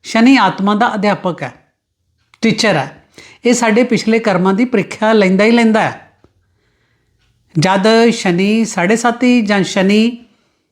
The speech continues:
ਅਸ਼ਟਮ 'ਚ ਚੱਲਦਾ ਹੈ, ਅੱਠਵੇਂ ਘਰ 'ਚ ਚੱਲਦਾ ਹੈ, ਤਦ ਆਤਮਾ ਆਪਣੇ ਪੁਰਾਣੇ ਕਰਮਾਂ ਦੀ ਸਫਾਈ ਦੇ ਮੰਚ 'ਤੇ ਹੁੰਦੀ ਹੈ। ਭੱਜ ਥੋੜ੍ਹਾ ਸਕਦੇ ਹਾਂ ਅਸੀਂ। ਹਰ ਵਿਅਕਤੀ ਦੇ ਜੀਵਨ 'ਚ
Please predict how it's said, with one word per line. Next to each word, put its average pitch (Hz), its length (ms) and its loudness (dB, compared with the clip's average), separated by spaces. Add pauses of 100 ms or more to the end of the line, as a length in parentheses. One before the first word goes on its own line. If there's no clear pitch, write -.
(300)
ਅਸ਼ਟਮ 269 360 2
'ਚ - 80 -4
ਚੱਲਦਾ 156 380 -2
ਹੈ, 208 160 -4
ਅੱਠਵੇਂ 269 300 -2
ਘਰ 247 160 0
'ਚ 160 100 -14
ਚੱਲਦਾ 151 320 -2
ਹੈ, 175 140 -6 (380)
ਤਦ 214 180 0
ਆਤਮਾ 226 320 0
ਆਪਣੇ 240 260 0
ਪੁਰਾਣੇ 214 360 -2
ਕਰਮਾਂ 226 340 -2
ਦੀ 247 160 0
ਸਫਾਈ 208 440 -2
ਦੇ 220 120 0
ਮੰਚ 220 300 2
'ਤੇ 277 160 0
ਹੁੰਦੀ 262 340 2
ਹੈ। 269 80 -4 (1300)
ਭੱਜ 160 180 -2
ਥੋੜ੍ਹਾ 214 240 2
ਸਕਦੇ 302 320 2
ਹਾਂ 311 80 4
ਅਸੀਂ। 302 240 0 (2000)
ਹਰ 240 80 0
ਵਿਅਕਤੀ 247 300 0
ਦੇ 220 120 0
ਜੀਵਨ 185 360 0
'ਚ - 160 -12